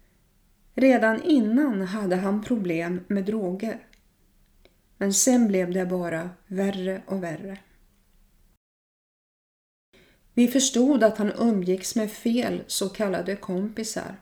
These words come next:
och han blev till slut beroende av tyngre droger. Under fyra år hade jag och han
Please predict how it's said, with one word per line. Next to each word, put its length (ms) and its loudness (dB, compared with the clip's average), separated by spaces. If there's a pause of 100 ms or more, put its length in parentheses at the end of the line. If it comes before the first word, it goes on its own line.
(640)
och 100 4
han 200 8
blev 280 4
till 200 0
slut 420 -4
beroende 840 0 (180)
av 260 -4
tyngre 460 -2
droger. 640 -6 (1700)
Under 320 6
fyra 640 4
år 300 2
hade 360 -4
jag 440 0
och 60 -4
han 360 -6